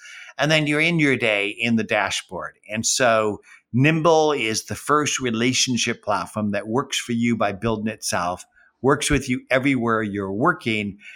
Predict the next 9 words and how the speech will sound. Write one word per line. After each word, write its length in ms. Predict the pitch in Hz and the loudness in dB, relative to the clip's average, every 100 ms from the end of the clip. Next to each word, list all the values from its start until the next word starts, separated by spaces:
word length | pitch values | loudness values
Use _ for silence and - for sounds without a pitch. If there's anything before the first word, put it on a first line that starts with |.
| - - | -8 -2
which 200 | 131 131 | 0 2
enables 480 | 139 165 170 143 | 2 2 2 0
you 60 | 139 | 0
to 100 | 135 | -2
do 180 | 120 127 | -2 -2
the 100 | 113 | -2
human 480 | - 135 123 104 90 | -2 0 2 0 -4
thing, 260 | 80 69 _ _ _ - | -10 -12 _ _ _ 0
listening 760 | 127 165 - 180 170 160 147 | 2 4 2 0 0 0 -2